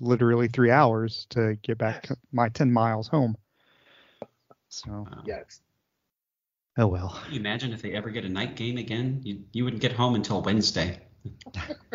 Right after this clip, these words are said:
Speaker 1: Well, n-, night games were easier in Seattle 'cause Microsoft, when, so if I left work from
Speaker 3: Oh, yeah.
Speaker 1: Redmond at five P M, like, if I schedule myself, okay, I'm, I'm done at five, or if I closed 'cause I managed a vitamin shop. So if I got done at five,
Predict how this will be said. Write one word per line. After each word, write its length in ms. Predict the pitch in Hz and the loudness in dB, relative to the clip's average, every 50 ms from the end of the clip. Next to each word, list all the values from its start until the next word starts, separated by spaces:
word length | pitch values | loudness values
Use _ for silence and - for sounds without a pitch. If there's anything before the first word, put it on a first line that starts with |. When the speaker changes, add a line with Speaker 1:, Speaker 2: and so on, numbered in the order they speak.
| - - - - 233 - - | -12 -10 -2 0 0 4 6
Speaker 1:
Well, 140 | 151 151 - | 6 6 6
n-, 380 | 175 165 - - - - - - 139 | 4 -2 -4 -6 -8 -2 0 4 8
night 180 | 139 208 226 - | 8 8 8 8
games 240 | 180 160 147 127 | 8 10 10 10
were 140 | 127 135 123 | 8 6 6
easier 340 | 120 139 175 175 160 135 117 | 6 4 4 4 4 4 2
in 80 | 110 107 | 2 0
Seattle 320 | 104 - 135 127 131 127 | -2 0 2 2 2 2
'cause 300 | - - 135 117 110 107 | 4 2 2 2 2 -4
Microsoft, 840 | - - 131 120 143 - - 139 - 135 120 117 117 - - 233 196 | -6 0 2 2 2 2 0 -2 0 0 0 0 -2 -8 -12 -6 -2
when, 260 | 139 127 127 123 123 - - - - - - - _ _ _ _ - | 0 2 2 2 0 -2 -8 -18 -18 -18 -20 -20 _ _ _ _ -8
so 200 | - - 147 139 | 2 6 8 8
if 120 | 131 - | 8 6
I 140 | - 160 180 | 4 4 4
left 320 | 185 175 165 151 - - 147 | 4 2 0 -2 -2 -2 0
work 240 | 143 143 135 - | 2 2 2 0
from 140 | - - 110 | -2 2 4
Speaker 3:
Oh, 40 | 104 | 6
yeah. 60 | 107 120 | 6 6
Speaker 1:
Redmond 300 | - 120 117 113 110 110 - _ - _ _ _ _ _ _ _ _ _ _ _ - | 6 4 2 -2 -4 -8 -12 _ -20 _ _ _ _ _ _ _ _ _ _ _ 2
at 280 | 117 117 113 - - | 4 4 4 2 0
five 500 | - - - 123 123 131 131 127 - - | -6 2 4 6 6 6 6 4 0 -2
P 220 | - 135 123 117 117 | -2 0 0 2 2
M, 300 | 110 107 104 101 107 101 _ _ - | 0 0 -2 -4 -6 -8 _ _ -2
like, 140 | 127 117 - | -2 0 2
if 80 | 110 | 4
I 80 | 127 117 | 2 2
schedule 340 | 113 - - 143 123 131 120 | 2 4 4 4 6 6 4
myself, 360 | 113 113 - - 117 120 - - | 2 2 2 0 0 0 0 -2
okay, 160 | 139 - 127 104 | 2 2 2 2
I'm, 160 | 98 101 107 - _ | 2 -2 -8 -10 _
I'm 80 | - 123 | 0 4
done 160 | 110 120 117 113 | 6 6 6 6
at 80 | 113 - | 4 4
five, 360 | - 117 110 110 113 113 113 - | 4 4 4 4 4 2 2 4
or 140 | 135 127 | 6 6
if 120 | 120 117 - | 6 6 4
I 60 | 113 | 0
closed 400 | 113 - - 127 120 117 113 117 | 0 4 6 6 6 6 4 2
'cause 140 | - - 110 | 0 2 2
I 40 | 110 | 4
managed 360 | 110 110 110 107 98 - - | 4 4 4 2 0 0 -2
a 40 | 113 | -2
vitamin 340 | 110 113 113 117 117 120 | 0 0 0 0 -2 -2
shop. 320 | 117 - 139 139 139 - - | -2 0 2 2 0 0 -2
So 160 | - - - | -8 -2 -2
if 100 | 120 113 135 | 0 2 2
I 60 | 131 | 2
got 220 | 123 143 139 131 | 4 4 4 4
done 160 | 123 131 123 120 | 4 2 2 2
at 120 | 117 120 | 0 -2
five, 440 | - 120 117 117 110 110 110 107 | -4 -2 0 0 0 0 -2 -4